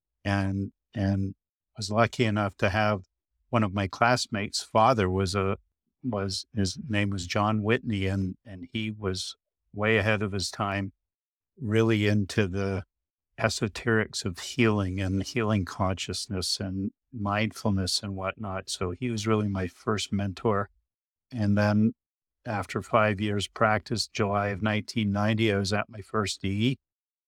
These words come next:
where I met and, and was taught by Clay Thompson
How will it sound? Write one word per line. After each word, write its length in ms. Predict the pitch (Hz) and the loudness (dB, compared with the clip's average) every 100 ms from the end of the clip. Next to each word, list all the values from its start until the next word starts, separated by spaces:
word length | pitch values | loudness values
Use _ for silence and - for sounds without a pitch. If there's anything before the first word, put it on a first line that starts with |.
| _ _ | _ _
where 280 | 131 104 95 | -6 -2 0
I 80 | 92 | 0
met 240 | 98 101 - _ _ 123 | 0 -2 -4 _ _ -2
and, 340 | 98 98 95 98 | 0 2 0 -2
and 280 | 98 98 98 | -2 -2 -4
was 180 | 92 | -6
taught 240 | - 107 - | 0 2 2
by 280 | - 101 95 - - | -2 -2 -4 -8 -8
Clay 280 | - 107 95 | -2 0 0
Thompson 640 | 110 113 104 - 113 107 | -2 -2 -2 0 0 0